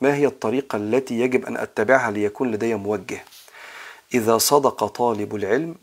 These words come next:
وجد الشيخ على الباب، إذا صدق المريد وجد الشيخ على الباب. خليك طيب ومتواضع وخدوم لخلق الله، واسمع المشايخ على الساوند كلاود واليوتيوب والسوشيال ميديا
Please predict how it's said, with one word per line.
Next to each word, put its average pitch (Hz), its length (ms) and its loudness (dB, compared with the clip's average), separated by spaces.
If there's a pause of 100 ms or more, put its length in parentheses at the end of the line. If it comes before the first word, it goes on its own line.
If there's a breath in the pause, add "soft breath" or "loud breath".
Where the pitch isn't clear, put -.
(100)
وجد 110 340 0
الشيخ 135 440 -2
على 101 180 0
الباب، - 300 -10 (380)
إذا 107 220 0
صدق 117 400 0
المريد 95 520 -6
وجد 110 340 0
الشيخ 107 500 -4
على 90 180 -4
الباب. - 260 -12 (920 loud breath)
خليك 123 420 0
طيب 127 300 0 (480)
ومتواضع 104 760 0
وخدوم 107 560 -4
لخلق - 360 -6
الله، 104 380 -6 (880 soft breath)
واسمع 123 500 2
المشايخ 107 840 -6
على 95 160 -6
الساوند 107 360 -2
كلاود 107 420 0
واليوتيوب 101 720 -4
والسوشيال 110 540 -6
ميديا 113 380 -6